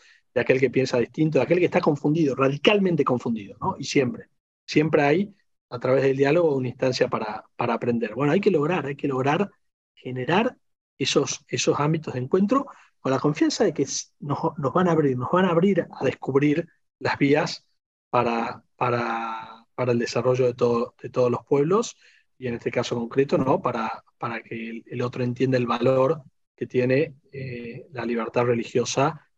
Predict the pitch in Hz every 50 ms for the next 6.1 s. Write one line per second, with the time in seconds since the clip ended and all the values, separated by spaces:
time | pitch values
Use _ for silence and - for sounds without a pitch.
0 | _ _ _ - 120 117 110 110 - - - - 113 - - 135 123 123 120 117
1 | 131 - - 151 123 120 113 117 - 123 123 123 117 113 113 - - 117 117 117
2 | 120 123 123 123 117 - 123 117 - - 127 123 123 123 117 110 101 - 107 -
3 | 127 - - - 98 - - - - 117 120 147 147 156 147 147 135 135 127 139
4 | 143 - 156 135 131 127 120 120 - _ - - - _ _ - - 123 123 127
5 | 131 139 143 139 131 120 120 - - 151 123 123 120 - - 120 120 123 120 123
6 | 123